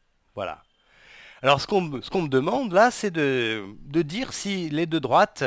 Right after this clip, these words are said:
euh, la droite violette et la droite bleue sont parallèles. Est-ce que ces deux droites-là sont parallèles ?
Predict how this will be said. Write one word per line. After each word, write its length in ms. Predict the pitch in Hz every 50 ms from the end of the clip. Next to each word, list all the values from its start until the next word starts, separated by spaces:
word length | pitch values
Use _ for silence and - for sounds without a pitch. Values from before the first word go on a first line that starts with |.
| 117 101 95 90 - _ _ _ _ _ _ -
euh, 500 | 110 107 101 98 101 101 104 107 110 110
la 140 | 113 120 120
droite 300 | 120 123 156 147 - -
violette 420 | 110 135 143 143 151 151 147 -
et 60 | 123 110
la 100 | 107 107
droite 260 | 104 107 113 110 104
bleue 200 | 101 165 220 220
sont 160 | - 202 175
parallèles. 500 | - 147 127 110 101 92 87 82 87 104 - -
Est-ce 200 | 123 110 - -
que 120 | 160 196
ces 160 | 190 - 170
deux 140 | 127 123 139
droites-là 400 | 127 113 113 113 101 - 170 180
sont 180 | - - 131 98
parallèles ? 480 | - 101 87 87 87 87 92 98 120